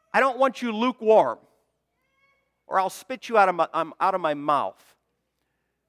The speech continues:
And I never could quite,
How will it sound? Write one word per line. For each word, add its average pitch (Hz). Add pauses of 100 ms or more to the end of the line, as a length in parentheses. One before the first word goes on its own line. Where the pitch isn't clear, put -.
(1080)
And 196 (420)
I 233
never 285
could 294
quite, 233